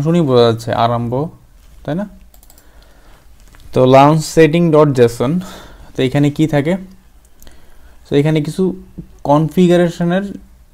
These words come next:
ইনফরমেশন এখানে থাকে। So জেসন ডাটা হিসেবে আমরা এখানে দিতে পারি। Uh, সাপোজ এই আইএস সেটিং, Windows অথেন্টিকেশন, ফলস। So Windows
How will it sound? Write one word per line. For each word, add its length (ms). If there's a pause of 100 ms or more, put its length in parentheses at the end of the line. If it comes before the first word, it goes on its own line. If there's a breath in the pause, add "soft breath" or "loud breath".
(200)
ইনফরমেশন 540
এখানে 180 (100)
থাকে। 200 (220)
So 60 (100)
জেসন 300
ডাটা 260
হিসেবে 280
আমরা 140
এখানে 220
দিতে 180
পারি। 140 (720 soft breath)
Uh, 100 (100)
সাপোজ 340 (1700)
এই 60 (160)
আইএস 360
সেটিং, 260 (400)
Windows 320
অথেন্টিকেশন, 560 (180)
ফলস। 300 (220)
So 60 (120)
Windows 320